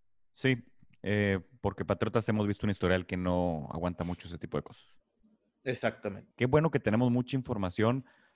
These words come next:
Speaker 1: Em, antes de entrar a la última parte de esta información de pretemporada y lo que tenemos, ya empezó el minicamp.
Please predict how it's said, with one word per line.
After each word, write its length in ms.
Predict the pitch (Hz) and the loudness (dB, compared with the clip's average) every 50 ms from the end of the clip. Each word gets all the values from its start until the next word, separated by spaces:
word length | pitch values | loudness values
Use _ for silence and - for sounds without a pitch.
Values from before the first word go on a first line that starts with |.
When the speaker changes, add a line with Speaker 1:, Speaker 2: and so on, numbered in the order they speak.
| _ _ _ _ | _ _ _ _
Speaker 1:
Em, 480 | - - 107 110 110 110 107 104 104 - _ _ _ _ _ | -4 0 2 4 4 4 4 4 2 -2 _ _ _ _ _
antes 340 | 113 123 123 - 147 131 | 0 0 2 0 0 2
de 300 | 120 120 117 104 92 92 - | 4 4 6 6 6 4 2
entrar 640 | - 104 90 _ - 107 113 120 120 120 117 - _ _ _ _ _ _ - - _ | -2 -4 -2 _ 2 4 6 4 4 2 -4 -10 _ _ _ _ _ _ -20 -18 _
a 300 | - - 104 104 101 101 | 0 2 2 4 4 4
la 140 | 98 95 98 | 4 4 4
última 400 | 104 113 110 - 113 107 98 - | 4 4 2 2 2 2 2 4
parte 440 | 107 107 107 - _ - 110 107 104 101 - - _ _ _ - - - - - _ _ _ _ _ _ _ _ _ - - _ | 2 2 2 0 _ -2 0 0 0 -4 -10 -16 _ _ _ -20 -20 -20 -20 -20 _ _ _ _ _ _ _ _ _ -20 -20 _
de 300 | - 92 101 98 95 95 - | -4 -2 0 2 2 2 0
esta 240 | 87 104 - - | 0 -2 0 -2
información 640 | 113 104 107 101 92 95 92 - - 104 104 104 101 | -4 -2 -2 -2 -2 -2 -4 0 2 2 2 2 2
de 160 | 95 101 98 | 2 2 2
pretemporada 880 | 95 - - 95 _ 95 90 - 92 92 101 107 110 113 110 110 110 107 | 2 -2 -6 -6 _ -6 -4 0 2 4 6 6 6 6 4 4 2 2
y 160 | 98 95 95 | 0 -2 -4
lo 140 | 92 95 90 | -4 -4 -6
que 100 | - 95 | -6 -6
tenemos, 380 | - 92 95 101 101 110 110 98 | -6 -2 0 0 2 2 2 2
ya 80 | 104 | 2
empezó 240 | 101 95 107 - - | 0 0 -2 0 0
el 80 | 107 101 | 2 2
minicamp. 440 | 101 98 92 - 120 139 156 - | 2 0 0 0 0 -2 -2 -4